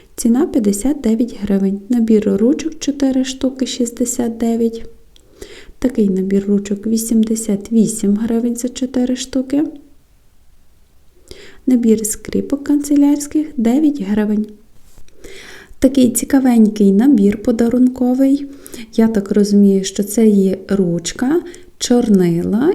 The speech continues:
і насадки до пера. І, до речі, вони є різні. Я думала, що це просто однакові, але ні, вони є такі, бачите, більш гостріші, більш плоскіші. Не знаю, в чому різниця.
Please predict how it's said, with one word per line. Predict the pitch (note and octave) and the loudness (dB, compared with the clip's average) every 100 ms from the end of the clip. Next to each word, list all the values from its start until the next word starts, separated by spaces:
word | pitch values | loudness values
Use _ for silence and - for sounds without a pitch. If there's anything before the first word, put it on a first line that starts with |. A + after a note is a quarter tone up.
| - | 0
і | A#3+ | 2
насадки | B3+ G3+ - G3+ G#3 - G#3+ | 4 2 -2 -4 -4 -2 0
до | F#3+ G3 G#3 | 2 2 0
пера. | - G#3 G3+ F3+ E3 - - - | -2 0 2 0 -2 -6 -18 -6
І, | G3+ G#3+ | 0 0
до | G#3+ F#3 G3 | 0 -2 2
речі, | G3+ G3+ G#3 | 2 2 2
вони | F#3+ G3 | 2 2
є | G#3+ G3+ G3+ G3+ G3+ | 2 2 2 2 0
різні. | F#3+ F#3 F#3 F3 F3+ F3+ - | 0 0 0 0 -2 -6 -12
Я | G3+ G#3 | -2 0
думала, | G3+ G3 F#3+ | 4 2 2
що | F#3+ G3+ | -2 -4
це | G#3 | -4
просто | G3 G#3 G3+ - - | -2 -2 -2 -4 -6
однакові, | F#3 G#3 D4+ - G#3+ | -2 0 -2 -2 -2
але | F#3+ F#3+ | 0 2
ні, | F#3+ C#4 | 2 2
вони | C#4 G#3 G#3 | 2 2 2
є | F#3+ | 0
такі, | F#3+ G3+ G3+ | -4 -6 -4
бачите, | G#3+ A3+ A#3 G#3 | -4 -4 -2 0
більш | G3 G3 - | 0 -2 -2
гостріші, | F#3 F#3 - - C4+ - A#3+ | -2 -4 -6 -2 0 2 0
більш | G3 F#3+ - | 2 0 -4
плоскіші. | - F#3 F3 - B3+ - G#3 | -6 -6 -4 0 0 2 0
Не | F#3+ | 2
знаю, | G3+ G3 F3+ | 2 0 0
в | F3 | -2
чому | F#3+ F3+ F3 | -2 0 0
різниця. | F3 G#3+ D#4 - | 0 2 0 0